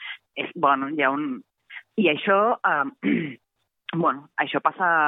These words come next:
pa-, passa com molt sovint. Llavors, en aquest, en aquest camp de batalla, no?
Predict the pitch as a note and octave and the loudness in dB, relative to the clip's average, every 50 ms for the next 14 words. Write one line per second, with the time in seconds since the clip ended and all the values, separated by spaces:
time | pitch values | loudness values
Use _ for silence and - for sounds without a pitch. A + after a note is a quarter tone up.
0 | C#3+ C3+ - _ _ _ _ _ _ - - - _ _ - - _ _ _ _ | 2 2 -2 _ _ _ _ _ _ -20 -20 -20 _ _ -20 -20 _ _ _ _
1 | _ _ _ _ - - - - - D#3 D3 - E3+ E3 - F3+ E3 D#3+ D3+ D3+ | _ _ _ _ -4 -4 -4 0 0 -2 0 0 -2 -4 -2 -2 -2 -2 -2 0
2 | - D#3 D3 C#3 C#3 C#3 C3+ C#3 C3+ - - D#3 C#3+ C#3 - D3 D3 - - - | 0 -2 -2 0 0 0 0 0 0 -2 -2 -2 0 0 0 -2 -4 -4 -8 -16
3 | - - - - - - _ - - D#3 D3 C#3+ - C#3+ C#3+ - - - - F3 | -14 -14 -14 -16 -18 -20 _ -4 -2 0 0 0 0 -2 -4 -4 -6 -2 0 0
4 | E3 E3+ E3+ E3+ E3+ E3 D#3+ D#3 - E3+ E3 E3+ D#3+ D3 C3 C3 D#3 A3+ | 0 0 0 2 2 2 2 4 4 2 2 2 2 0 0 0 0 2